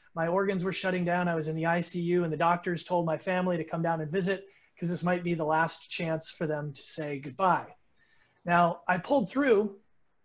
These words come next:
but at the same time, after a few months in the hospital,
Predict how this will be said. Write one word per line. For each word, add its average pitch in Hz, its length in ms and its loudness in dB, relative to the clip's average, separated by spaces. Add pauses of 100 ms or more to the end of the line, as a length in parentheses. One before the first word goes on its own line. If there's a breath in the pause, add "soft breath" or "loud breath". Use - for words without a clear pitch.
(300)
but 208 320 4
at 190 100 -4
the 202 60 -4
same 240 300 0
time, 220 320 4
after 196 240 0
a 170 40 -2
few 220 180 -4
months 202 260 0
in 180 60 -2
the 170 60 0
hospital, 165 720 0